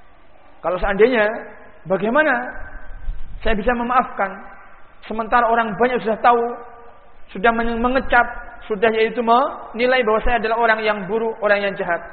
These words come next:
Saya akan bicara di hadapan orang banyak sebagaimana saya dahulu berbicara di hadapan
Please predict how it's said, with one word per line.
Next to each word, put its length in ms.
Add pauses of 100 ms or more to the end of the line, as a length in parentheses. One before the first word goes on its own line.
(720)
Saya 240
akan 160
bicara 560
di 80
hadapan 480
orang 320
banyak 480
sebagaimana 400
saya 240
dahulu 240
berbicara 480
di 80
hadapan 320